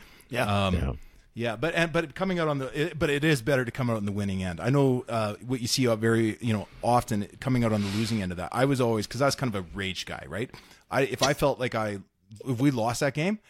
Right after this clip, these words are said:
Speaker 2: it was just, it would burn so bad. I would be, you know, swearing at the refs in my sleep. I'd be calling out my own coach, the other coaches. I would think it was so unfair. That look out the next week.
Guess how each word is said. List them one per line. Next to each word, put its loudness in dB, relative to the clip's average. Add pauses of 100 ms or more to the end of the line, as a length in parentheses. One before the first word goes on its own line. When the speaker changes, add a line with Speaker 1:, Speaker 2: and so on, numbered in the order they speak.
(380)
Speaker 2:
it 4
was 2
just, 0
it 2
would 2
burn 2
so -4
bad. -2
I 0
would -2
be, 2 (200)
you 0
know, -4 (140)
swearing 2
at 0
the -2
refs 2
in 4
my 2
sleep. 0
I'd 4
be -2
calling 2
out 0
my 2
own 2
coach, -2
the 2
other 4
coaches. 2
I 4
would 0
think 2
it 2
was -2
so 2
unfair. 2 (460)
That 0
look 2
out 2
the -2
next 0
week. -8